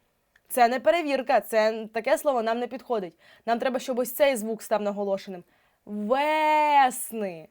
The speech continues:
Весни. От коли множина, тоді ми робимо чітко перевірку. Веселий. Те саме. Е, ну, тут ні, тут ми можемо підібрати, е, конкретно прислівник. Весело. Та, веселий, пі-, підбираємо прислівник весело.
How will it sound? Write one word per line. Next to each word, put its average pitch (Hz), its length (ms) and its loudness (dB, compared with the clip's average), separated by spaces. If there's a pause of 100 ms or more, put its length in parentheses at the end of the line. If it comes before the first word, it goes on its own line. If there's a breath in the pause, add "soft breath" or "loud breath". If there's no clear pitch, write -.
(140)
Весни. 233 1000 0
От 185 120 -8
коли 233 200 -2
множина, 214 680 -2
тоді 214 280 -6
ми 262 140 -4
робимо 208 440 -2 (320 soft breath)
чітко 247 340 -8
перевірку. 220 520 -6 (360 soft breath)
Веселий. 226 720 4
Те 285 160 4
саме. 196 440 2 (1040)
Е, 190 260 -2
ну, 254 140 -2
тут 269 160 -6
ні, 240 200 -2
тут 220 140 -6
ми 240 120 -2
можемо 233 420 -2
підібрати, 226 640 0 (280 loud breath)
е, 208 320 2
конкретно 226 440 -4
прислівник. 226 560 -6
Весело. 202 840 0 (200)
Та, 226 160 0
веселий, 247 600 0
пі-, 214 120 -10
підбираємо 214 520 -2
прислівник 254 640 -8
весело. 202 720 -2